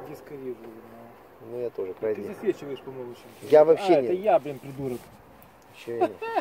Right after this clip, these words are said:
Speaker 1: <laughs> Я думаю, что такое?
Speaker 2: Я всё выключил.
Speaker 1: Фонарик на голове, блин.
Speaker 2: Это надо дальше, ближе с-, саму эту камеру, там, втулку эту гонять.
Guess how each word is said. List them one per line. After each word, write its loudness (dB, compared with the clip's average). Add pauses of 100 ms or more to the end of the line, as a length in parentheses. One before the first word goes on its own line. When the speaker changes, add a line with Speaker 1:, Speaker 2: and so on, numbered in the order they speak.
(120)
Speaker 1:
<laughs> -
Я -4
думаю, -10
что -12 (120)
такое? -6 (1300)
Speaker 2:
Я -16 (120)
всё -12
выключил. -18
Speaker 1:
Фонарик -4
на -14
голове, -12
блин. -20 (160)
Speaker 2:
Это 2
надо 8 (680)
дальше, 2
ближе -6
с-, -18
саму -8
эту -10
камеру, -4
там, -12 (140)
втулку -12
эту -12 (1080)
гонять. -8